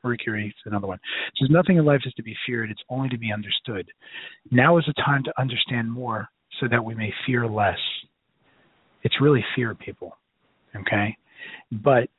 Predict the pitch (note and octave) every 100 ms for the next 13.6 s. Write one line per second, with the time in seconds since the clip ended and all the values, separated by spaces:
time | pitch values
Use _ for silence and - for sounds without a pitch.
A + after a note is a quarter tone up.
0 | _ _ _ _ _ - C#3 B2+ A#2+ C3+
1 | F3+ - - - - _ _ _ _ _
2 | _ _ _ _ _ - A#2+ - D3 D#3+
3 | A2+ F#2 F2 F2+ - _ _ A#2 A2 C#3+
4 | - A2+ - - C3 - _ _ - C3+
5 | C3 F#2+ F2+ G2+ G#2 A2 F2+ _ - -
6 | - - _ C#3 B2+ B2+ B2 B2 - -
7 | F#3 - E3+ D3+ D3 B2+ B2 A#2 - B2+
8 | - G#2+ F#2 F2 F2 _ - A2 A2+ A2+
9 | G#2+ - - - - _ - B2 A#2+ B2
10 | D3+ - D#3 C#3 B2+ - C#3+ C#3 B2 A#2
11 | A2+ A2 A#2 B2+ B2+ B2 - A#2 A2+ -
12 | - - - A2+ - - C#3+ A#2+ A#2 C#3+
13 | - - - F#2 F2+